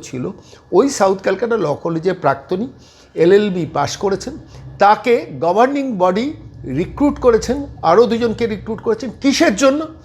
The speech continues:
এলএলবি পাশ করা লোককে রিক্রুট করেছেন সাউথ ক্যালকাটা ল কলেজের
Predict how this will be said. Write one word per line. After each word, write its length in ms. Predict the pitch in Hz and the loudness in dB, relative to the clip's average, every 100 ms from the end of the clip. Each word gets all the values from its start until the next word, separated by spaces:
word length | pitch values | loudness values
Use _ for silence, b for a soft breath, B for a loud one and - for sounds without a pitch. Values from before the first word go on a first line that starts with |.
| b b b - | b b b 2
এলএলবি 460 | 208 233 254 240 | 6 6 4 0
পাশ 260 | 269 220 185 - | -2 -2 -2 -4
করা 240 | 220 247 | -2 -2
লোককে 420 | 240 180 175 - 247 | -2 -4 -6 -6 -4
রিক্রুট 380 | 190 - 214 165 | -6 -6 -8 -2
করেছেন 260 | 208 202 247 | -2 -2 -4
সাউথ 260 | 214 160 160 | 0 0 0
ক্যালকাটা 380 | 160 185 220 214 170 | -2 -2 0 0 0
ল 20 | 156 | 0
কলেজের 500 | 160 190 190 202 262 | 0 0 0 0 -2